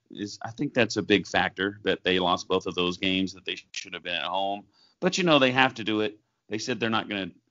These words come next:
make Oakland travel all the way to Houston or L A travel all the way to Houston to play just one game.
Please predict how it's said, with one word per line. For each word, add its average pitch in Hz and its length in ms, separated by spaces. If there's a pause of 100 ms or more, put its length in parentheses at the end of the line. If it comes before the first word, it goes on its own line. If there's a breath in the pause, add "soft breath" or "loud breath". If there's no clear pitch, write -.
(280)
make 107 300
Oakland 113 560
travel 107 400
all 101 160
the 101 60
way 104 160
to 98 80
Houston 98 680
or 87 300
L 101 260
A 101 240 (240)
travel 110 300
all 101 120
the 101 60
way 95 100
to 87 80
Houston 101 380
to 85 80
play 92 300
just 90 300
one 92 200
game. 95 400